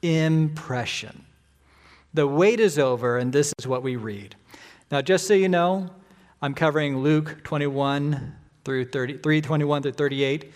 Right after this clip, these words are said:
There is a long seventy-seven name genealogy here.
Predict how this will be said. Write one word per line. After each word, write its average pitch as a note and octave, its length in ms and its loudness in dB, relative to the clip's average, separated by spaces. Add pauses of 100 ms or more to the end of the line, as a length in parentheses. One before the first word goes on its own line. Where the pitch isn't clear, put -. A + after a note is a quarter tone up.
(460)
There D4 180 4
is A3+ 80 -2
a G3 60 4
long D#3 460 2
seventy-seven D3 680 -2
name C3 220 -2
genealogy A#2 760 -4
here. G2+ 300 -14